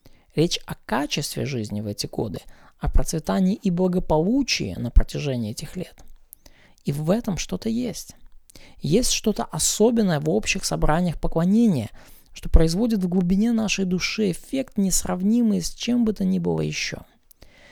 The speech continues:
Здесь половинчатые люди с раздвоенными мыслями становятся теми, кто всем сердцем ищет Бога. Если вы хотите процветать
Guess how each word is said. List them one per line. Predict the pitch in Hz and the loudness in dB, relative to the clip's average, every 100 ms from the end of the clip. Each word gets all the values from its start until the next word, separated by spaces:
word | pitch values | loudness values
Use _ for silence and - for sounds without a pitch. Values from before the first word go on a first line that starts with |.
| - - - | -20 -14 -4
Здесь | 151 247 | 0 0
половинчатые | - 190 180 208 247 214 220 226 | 2 4 6 6 2 2 2 4
люди | 220 214 160 | 4 4 2
с | - - | 0 -2
раздвоенными | 135 156 185 233 214 202 190 | -4 0 2 4 6 6 6
мыслями | 190 226 233 - 147 - - | 6 6 4 2 0 -4 -8
становятся | - - 180 214 - 165 | -6 0 2 2 -2 -2
теми, | - 214 185 | 0 2 0
кто | - 151 | -2 -8
всем | - - 226 226 - | -6 -2 -2 -2 -2
сердцем | - - 185 170 - - | -2 0 -2 -2 -8 -8
ищет | 254 185 - 175 | -4 -4 -2 -6
Бога. | 160 165 156 - - _ _ _ - - - - - | -4 -4 -6 -8 -20 _ _ _ -20 -20 -20 -16 -2
Если | 147 151 | 2 2
вы | 240 | 2
хотите | 190 247 226 | 0 2 6
процветать | 202 190 - 165 151 95 - | 6 6 -2 -2 -2 -2 -6